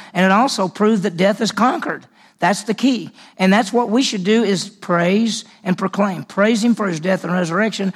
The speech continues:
and proclaim to others what Jesus Christ has done for us. And then finally, last but not least,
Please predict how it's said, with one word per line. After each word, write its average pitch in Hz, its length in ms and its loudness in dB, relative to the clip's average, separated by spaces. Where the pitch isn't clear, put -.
and 180 160 0
proclaim 214 440 2
to 208 120 2
others 214 340 0
what 240 460 -2
Jesus 185 460 -4
Christ 165 480 -4
has 151 440 -4
done 139 400 -8
for 127 480 -10
us. 120 380 -8
And 147 140 -4
then 139 120 -8
finally, 165 400 -6
last 143 360 -10
but 143 100 -12
not 139 300 -14
least, 120 400 -16